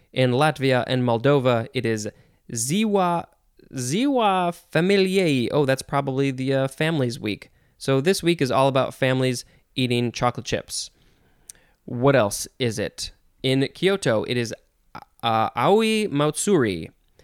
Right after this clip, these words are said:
It's Army Day in Slovenia. It is Cons-, Constituent Assembly Day in Lithuania. It is Independence Day in Paraguay.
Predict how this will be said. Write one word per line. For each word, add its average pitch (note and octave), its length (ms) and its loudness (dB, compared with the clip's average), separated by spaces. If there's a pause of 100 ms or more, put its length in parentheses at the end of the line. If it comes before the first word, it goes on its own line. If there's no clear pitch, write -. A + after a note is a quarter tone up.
(180)
It's B2+ 300 -4
Army D#3+ 260 4
Day D#3 220 4
in C3 180 0
Slovenia. A#2+ 840 0 (640)
It D3 140 0
is D3 880 0 (220)
Cons-, G#3 400 -4 (160)
Constituent A#3+ 680 -2
Assembly E3+ 460 0
Day D3+ 300 2
in C3+ 160 0
Lithuania. A2+ 840 -2 (460)
It D3 100 0
is D#3+ 120 0
Independence G3+ 580 0
Day A2 240 0
in D#3+ 240 -2
Paraguay. A#2 800 -2